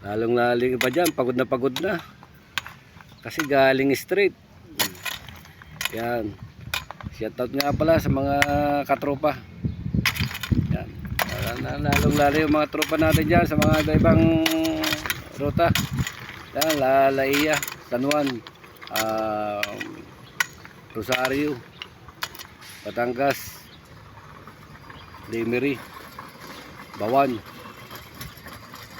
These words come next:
Balayan, Kalaka,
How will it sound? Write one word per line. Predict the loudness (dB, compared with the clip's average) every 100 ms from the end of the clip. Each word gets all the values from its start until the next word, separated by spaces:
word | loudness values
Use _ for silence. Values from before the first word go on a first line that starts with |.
| -18 -18 -18 -16 -16 -18 -18 -18 -16 -16 -16 -18 -16 -6
Balayan, | -2 2 4 6 4 2
Kalaka, | 2 0 2 2